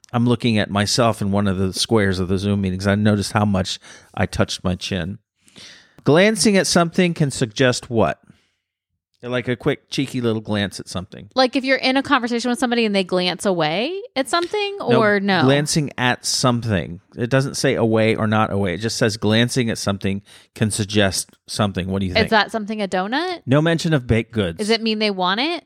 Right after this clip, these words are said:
Speaker 1: Glancing at something can suggest a desire for that thing. For example, if someone glances at the door, this may indicate a
Speaker 2: <laughs>
Speaker 1: desire to leave.
Speaker 2: Get out.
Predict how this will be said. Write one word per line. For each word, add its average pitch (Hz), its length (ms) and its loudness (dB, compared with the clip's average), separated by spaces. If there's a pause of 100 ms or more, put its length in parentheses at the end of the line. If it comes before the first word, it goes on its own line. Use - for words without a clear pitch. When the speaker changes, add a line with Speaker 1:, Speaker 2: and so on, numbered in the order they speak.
(140)
Speaker 1:
Glancing 165 440 4
at 170 100 0
something 143 380 0
can 120 160 -2
suggest 117 440 -2
a 107 80 -4
desire 110 460 2
for 98 200 -4
that 92 220 -2
thing. 143 420 -2 (280)
For 135 80 0
example, 156 400 2
if 135 80 0
someone 151 320 -2
glances 131 460 0
at 120 140 0
the 110 80 0
door, 123 420 0
this 120 260 -6
may 120 160 0
indicate 113 560 -4
a 107 80 -4
Speaker 2:
<laughs> - 0 -
Speaker 1:
desire 107 460 0
to 104 160 -6
leave. 120 500 -2
Speaker 2:
Get 170 160 -6
out. 165 160 0